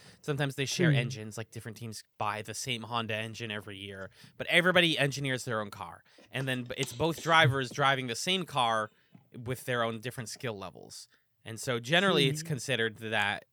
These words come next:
Speaker 1: your skill or your success in Formula One is seventy percent your car and thirty percent the driver. Uh, because
Speaker 2: Hmm.
Speaker 1: the car and the engineering of it is, like, really crucial to how fast they take turns, how well they can la-, uh, last with tires, how much downforce they have.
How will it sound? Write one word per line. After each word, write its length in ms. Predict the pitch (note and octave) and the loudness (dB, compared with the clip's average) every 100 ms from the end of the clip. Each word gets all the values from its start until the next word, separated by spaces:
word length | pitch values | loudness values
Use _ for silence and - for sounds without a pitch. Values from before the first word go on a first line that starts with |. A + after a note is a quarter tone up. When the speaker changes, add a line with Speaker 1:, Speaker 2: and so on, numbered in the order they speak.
| _ A2 | _ -18
Speaker 1:
your 360 | G#2+ A2+ A2+ | -10 -4 -4
skill 440 | A2 - - D3+ A#2+ | -4 -6 -2 0 0
or 100 | A#2 | -2
your 120 | A2+ | -4
success 400 | - - E3 D#3+ | -6 0 2 2
in 80 | D3 | -4
Formula 260 | D3 C3+ B2 | -6 -4 -2
One 140 | A#2+ A#2 | -2 -2
is 180 | G#2 - - _ | -6 -12 -20 _
seventy 600 | - E3+ E3 G3 F3 F3 | -6 2 4 4 0 -2
percent 480 | D3 D#3 - D3 - | -2 -4 -4 -6 -6
your 160 | A2+ G#2 | -8 -10
car 460 | - G#2+ G2 F3+ - | -2 0 0 -4 -6
and 160 | C3 C3 | -6 -4
thirty 320 | - C3 C#3 | -2 0 0
percent 380 | - C3 C3 A#2 | -4 -6 -6 -6
the 60 | A#2 | -6
driver. 560 | A2 G2 F2+ - - _ _ _ _ - | -2 -2 -4 -14 -18 _ _ _ _ -4
Uh, 360 | A2+ G2+ F2+ - - | 0 0 0 -6 0
because 280 | F#3+ C#3 A#2 | 6 8 8
Speaker 2:
Hmm. 40 | |
Speaker 1:
the 80 | A#2+ | 4
car 280 | G#3 A3+ F#3 | 2 6 6
and 80 | C3+ | 4
the 100 | B2+ | 0
engineering 500 | B2+ C#3 D#3+ D3+ A#2+ | -2 0 0 2 0
of 140 | A2 | -2
it 80 | G#2+ | -4
is, 180 | B2 A2 | -6 -4
like, 140 | A2 - | -6 -6
really 320 | D3 E3+ C#3+ | -2 2 0
crucial 420 | - D3+ - B2 | 0 -4 -2 -4
to 260 | - B2 A2 - - - | -4 -4 -6 -8 -18 0
how 180 | C3+ C#3 | 4 6
fast 280 | D#3 D3 | 6 4
they 80 | E3 | 2
take 200 | D3 D#3 - | -2 -4 -2
turns, 340 | E3 D3 A2 | 0 0 0
how 200 | A#2+ C3 | 2 4
well 220 | C#3 C#3 | 6 4
they 100 | C3+ | 4
can 160 | C3 C3+ | -2 -2
la-, 200 | B2+ B2 A#2 A2 A2 | 0 0 -4 -12 -4
uh, 220 | A2 A2+ | 0 2
last 240 | A2 C3 - | 2 0 -2
with 120 | D3+ | -8
tires, 440 | - C3+ C3 G2+ | -2 0 0 -2
how 100 | - | -6
much 240 | B2 D#3 - | -6 -6 -2
downforce 560 | C#3 D#3+ E3 - A2+ - | 2 2 0 -6 -8 -6
they 80 | G#2+ | -4
have. 320 | G#2 F#2 | -4 -6